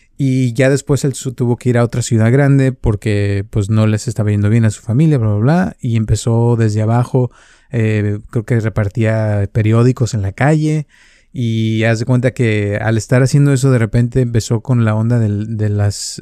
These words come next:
eh, animaciones, ¿no? Que le empezaron a llamar la atención. Pienso que como en el periódico, ya ves que a veces ponen caricu-, caricaturitas,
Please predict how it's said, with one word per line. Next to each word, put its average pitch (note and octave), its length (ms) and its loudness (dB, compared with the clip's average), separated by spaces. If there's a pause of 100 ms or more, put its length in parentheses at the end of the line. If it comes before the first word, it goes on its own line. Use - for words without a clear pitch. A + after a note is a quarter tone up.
eh, A2 260 -2
animaciones, A2 600 2
¿no? E3 140 0
Que - 100 -4
le A2 60 0
empezaron A2+ 340 0
a A#2 100 4
llamar G#2+ 220 0
la A#2 60 2
atención. B2 360 0 (360)
Pienso A#2 280 2
que A2+ 140 -8
como A2 220 0
en G2+ 80 2
el G2+ 100 0
periódico, A2+ 460 2
ya A2 100 2
ves A2 140 0
que - 80 -2
a - 20 2
veces A2 140 0
ponen A2+ 260 2
caricu-, A2+ 460 -2
caricaturitas, A#2 960 -2